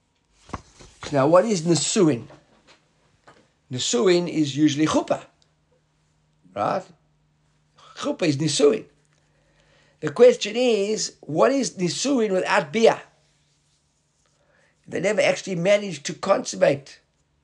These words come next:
right? We say in English, to consummate the marriage, which means that that's the final step of the marriage. But is chuppah already enough for Rabbi Elazar ben Azariah, or does it have to be bia? So that's the question that, uh,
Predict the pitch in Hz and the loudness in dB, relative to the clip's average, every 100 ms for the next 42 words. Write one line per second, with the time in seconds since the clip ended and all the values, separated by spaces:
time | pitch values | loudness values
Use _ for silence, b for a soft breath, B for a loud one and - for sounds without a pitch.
0 | _ - 143 - - 143 151 143 156 135 | _ -6 -4 -4 -4 -2 0 2 0 -4
1 | - 151 170 156 - 160 156 156 196 143 | -6 -10 -6 -6 -2 -4 -2 0 2 0
2 | 120 131 127 131 127 127 123 - 139 147 | -4 -8 -6 -4 -4 -4 -6 -6 -2 0
3 | 156 147 - 151 139 160 220 202 - - | 0 -2 -4 -4 -4 -2 0 -2 -4 -16
4 | _ b b b b b b b 127 190 | _ b b b b b b b -4 -4
5 | 156 - 269 269 185 - - 143 165 156 | -8 -2 -2 2 2 0 -2 0 0 0
6 | 147 156 151 147 151 147 139 143 139 135 | 0 0 -2 -4 -2 0 2 2 2 0
7 | 135 127 127 123 110 131 185 190 b b | -2 -4 -2 0 0 0 -4 -8 b b
8 | b b b - - 185 175 180 - 170 | b b b -8 -2 2 4 2 2 -2
9 | 147 131 135 - _ _ - 208 220 - | 0 0 0 -2 _ _ 0 2 4 0
10 | - - 185 160 - 160 160 - b b | 0 4 4 4 4 2 2 -6 b b
11 | b b 123 127 131 - 139 123 131 127 | b b 4 4 4 0 4 6 6 6